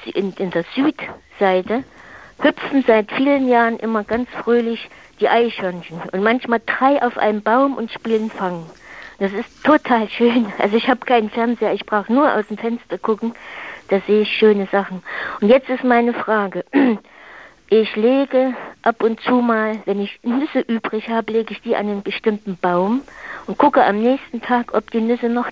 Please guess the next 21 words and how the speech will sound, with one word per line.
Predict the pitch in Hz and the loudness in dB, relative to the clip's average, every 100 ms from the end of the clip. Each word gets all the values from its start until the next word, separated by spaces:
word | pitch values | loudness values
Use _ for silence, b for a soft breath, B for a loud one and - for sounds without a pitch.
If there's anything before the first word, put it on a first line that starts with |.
| - | 0
da | 254 220 180 | 0 0 -4
sind. | 180 170 | -8 -8
Und | 175 | -6
meistens | 185 214 208 208 | -4 -6 -8 -6
sind | 220 208 | -6 -4
die | 220 | 0
weg. | 214 - - B B B B B B B B | 0 0 -10 B B B B B B B B
Und | 190 190 | 2 6
jetzt | 254 247 - - | 6 4 0 0
beobachte | - 233 214 220 208 233 | 4 6 6 2 -2 -8
ich, | 226 - | -8 -4
erstmal | 208 220 220 202 | -4 -4 -4 -4
sehe | 202 202 | 0 -2
ich | 196 | -2
kaum | - 226 247 | -4 0 0
noch | 226 196 | 0 -4
Eichhörnchen, | - 185 208 - 240 254 311 302 | -4 -4 -4 -4 -2 -4 -6 -6
also | 180 185 | -6 -6
die | 185 | -6
roten | 165 196 233 247 | 0 4 4 2
kleinen. | - 190 196 196 254 | -2 0 2 0 -4